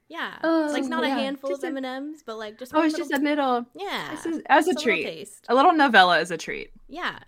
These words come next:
Speaker 1: exactly.
Speaker 2: What about a
Speaker 3: Cool.
Speaker 2: Skittle? 'Cause then you can pick, like, your favorite flavor.
Speaker 1: Okay, that's fine. I'll allow it,
Speaker 3: Okay,
Speaker 1: I guess.
Speaker 3: okay, analogy. <laughs>
Speaker 1: Okay. Okay, academic.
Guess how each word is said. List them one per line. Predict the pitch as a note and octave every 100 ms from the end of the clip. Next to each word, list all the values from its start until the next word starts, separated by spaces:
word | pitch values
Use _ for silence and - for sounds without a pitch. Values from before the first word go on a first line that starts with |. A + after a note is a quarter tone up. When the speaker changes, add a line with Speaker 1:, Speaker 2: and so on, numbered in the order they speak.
| -
Speaker 1:
exactly. | C#4 C#4+ -
Speaker 2:
What | C4+
about | E4 F4+
a |
Speaker 3:
Cool. | B3 B3
Speaker 2:
Skittle? | A#3+ G#3 G#3
'Cause | B3+ A#3+
then | A#3+
you | A#3+
can | C4 A#3+
pick, | A#3+ A3+
like, | F#3+ A3
your | G3+ G#3
favorite | G3 F#3 D#3 -
flavor. | D#3 G2+ B2 A3 - _ _ _ _ C#4+
Speaker 1:
Okay, | C#4+ - - _ _
that's | D4
fine. | - - - _ _ _ -
I'll | C4+
allow | G#3+ D#3+ A2+
it, | -
Speaker 3:
Okay, | D4+ E4 F#3
Speaker 1:
I | F3
guess. | -
Speaker 3:
okay, | E4+ A4 C#4+
analogy. | A3 F#3+ F3 F#3+ G3 G#3 C4
<laughs> | G4+ D4+ -
Speaker 1:
Okay. | - C#4 E4+ F4+ - C#4+ - _ _ _ -
Okay, | G#4 D#4 C4 B3+ - - - -
academic. | G3+ G#3 F3+ D#3+ F#3+ B3 -